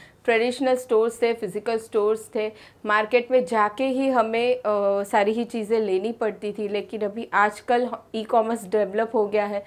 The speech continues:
and after lockdown हम बोल सकते हैं कि काफ़ी सारे लोगों को अब हैबिट हो गई है ऑनलाइन ही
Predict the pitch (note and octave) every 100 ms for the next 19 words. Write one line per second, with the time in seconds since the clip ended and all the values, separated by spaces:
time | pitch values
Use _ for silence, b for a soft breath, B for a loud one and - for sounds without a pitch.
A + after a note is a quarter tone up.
0 | B B B B - A#3+ C#4+ D4 D4 -
1 | A#3 A3+ - C#4+ C#4 B3+ A#3+ A#3+ B3 B3
2 | C4 C4 C4+ B3+ A3+ A3+ A3 A#3+ A3 A#3
3 | A3+ A3 G#3+ A3+ A3+ A#3+ G#3+ - B3+ B3+
4 | A#3 G#3 G#3+ G#3+ G3+ G3+ G#3+ A3+ A3+ A3
5 | A3 G3 A3+ C4 G#3+ G3+ G3+ A3 A3 G#3+
6 | G3 G3+ G#3 A3 A3